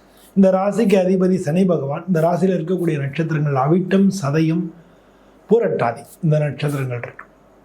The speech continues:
இந்த நட்சத்திரத்துக்கு, இந்த ராசிக்கு தான் ராகு வந்து பெயர்ச்சியாக போறார். ராகு வந்து உங்களுடைய ஜென்மத்துக்கு வரப்போறார். எப்ப அப்படின்னா, பதினெட்டு அஞ்சு ரெண்டாயிரத்தி இருபத்தி அஞ்சுல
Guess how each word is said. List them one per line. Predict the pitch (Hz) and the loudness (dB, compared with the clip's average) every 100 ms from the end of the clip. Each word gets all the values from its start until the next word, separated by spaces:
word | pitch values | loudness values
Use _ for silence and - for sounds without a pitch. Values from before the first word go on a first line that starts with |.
| _ _ _ _ - - - - _ - | _ _ _ _ -20 -20 -20 -20 _ 0
இந்த | 190 214 226 | 2 4 2
நட்சத்திரத்துக்கு, | 175 - 233 190 170 160 170 | 0 0 0 0 0 -2 2
இந்த | 185 208 | 4 4
ராசிக்கு | 175 156 190 196 202 170 | 2 2 0 -2 -4 -2
தான் | 135 120 151 - - _ _ - | -4 -6 -10 -12 -18 _ _ -2
ராகு | 160 175 233 226 | 2 2 2 2
வந்து | 185 202 | 4 2
பெயர்ச்சியாக | 160 170 202 175 180 139 120 | 2 2 2 2 0 0 -6
போறார். | 123 117 - _ _ _ _ _ _ _ _ _ _ _ - | -10 -12 -14 _ _ _ _ _ _ _ _ _ _ _ -6
ராகு | 151 170 220 220 | 0 2 2 2
வந்து | 190 214 202 | 2 2 2
உங்களுடைய | 180 160 135 | 2 0 -2
ஜென்மத்துக்கு | 165 202 180 147 123 | 2 2 2 -2 -6
வரப்போறார். | 120 - 127 - - _ _ _ _ _ 160 | -8 -8 -8 -8 -16 _ _ _ _ _ -2
எப்ப | 165 - 214 165 - | 0 2 2 2 0
அப்படின்னா, | 147 139 139 165 165 - - | -2 -2 0 -2 -2 -4 0
பதினெட்டு | 165 190 214 - 220 147 | 2 2 2 2 0 2
அஞ்சு | 151 180 190 | 2 4 4
ரெண்டாயிரத்தி | 156 160 160 139 | 2 0 0 -2
இருபத்தி | 139 156 156 147 | -4 -2 -4 -4
அஞ்சுல | 131 127 | -6 -6